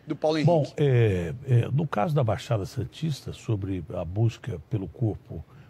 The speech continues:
Speaker 2: ou pelo soldado Lucas Gerami, é, era um cemitério clandestino mesmo,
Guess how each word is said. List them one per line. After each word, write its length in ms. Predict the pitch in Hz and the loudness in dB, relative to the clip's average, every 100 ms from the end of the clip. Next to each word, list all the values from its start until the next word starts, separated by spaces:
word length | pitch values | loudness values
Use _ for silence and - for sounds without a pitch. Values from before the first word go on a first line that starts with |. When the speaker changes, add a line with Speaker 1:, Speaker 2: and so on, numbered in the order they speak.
| - - | -12 -4
Speaker 2:
ou 120 | 117 | -2
pelo 220 | 131 117 | 2 0
soldado 540 | - 110 92 101 92 | 2 0 2 0 0
Lucas 360 | 95 95 117 98 | -4 -4 -4 -4
Gerami, 480 | 95 110 135 85 - - - - - - | -2 0 0 -2 -8 -20 -20 -20 -20 -4
é, 260 | 107 - 165 | -2 -2 0
era 180 | 175 202 | 2 2
um 60 | 170 | 0
cemitério 440 | 190 160 160 165 | 0 0 2 0
clandestino 580 | - 175 151 - 151 143 | 0 2 2 2 0 2
mesmo, 560 | 107 131 135 120 131 | 4 2 2 0 -2